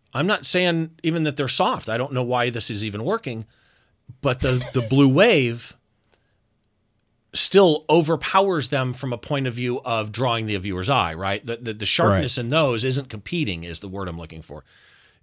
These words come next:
Speaker 1: If
Speaker 2: Right. And, you know, uh, the human eye goes to light and it goes to color.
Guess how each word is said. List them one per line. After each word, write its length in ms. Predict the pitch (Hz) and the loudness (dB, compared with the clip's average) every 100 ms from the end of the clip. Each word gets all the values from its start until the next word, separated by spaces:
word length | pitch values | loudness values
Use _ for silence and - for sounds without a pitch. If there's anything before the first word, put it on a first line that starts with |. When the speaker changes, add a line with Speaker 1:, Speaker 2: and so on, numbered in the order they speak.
| _ - | _ 2
Speaker 1:
If 120 | 120 | 2
Speaker 2:
Right. 140 | 101 - | 0 0
And, 180 | 160 175 | 2 4
you 140 | 202 | 4
know, 300 | 156 127 131 | 4 6 4
uh, 200 | 117 120 143 | 2 -2 -2
the 240 | 127 120 | 2 4
human 400 | 123 165 165 127 | 8 8 8 6
eye 300 | 113 120 123 | 6 6 4
goes 340 | 110 110 107 | 4 4 2
to 120 | - 98 | 0 -2
light 380 | 92 110 120 - | 0 0 0 -4
and 80 | 104 | -4
it 80 | 90 | -2
goes 240 | 98 90 | -4 -6
to 80 | - | -10
color. 420 | - 80 65 - | -8 -8 -8 -12